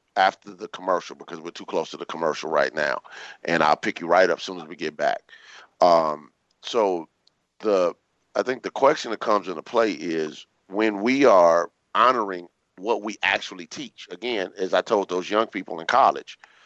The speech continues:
New Thought teaches what's radically right about you. I think New Thought in and of itself is, uh, a, a, a religious philosophy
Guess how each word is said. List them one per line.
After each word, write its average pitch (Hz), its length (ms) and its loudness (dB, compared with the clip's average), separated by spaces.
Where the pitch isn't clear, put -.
New 110 140 -6
Thought 143 300 4
teaches - 300 -14
what's 110 200 -8
radically 104 460 2
right 110 260 0
about 65 300 -10
you. 60 200 -20
I 104 120 0
think 123 220 -6
New 110 140 -10
Thought 110 400 4
in 107 160 -4
and 98 140 -4
of 85 140 -2
itself 117 560 0
is, 90 680 -4
uh, 82 280 2
a, 123 300 2
a, 113 120 4
a 101 140 4
religious 110 460 0
philosophy 92 840 -2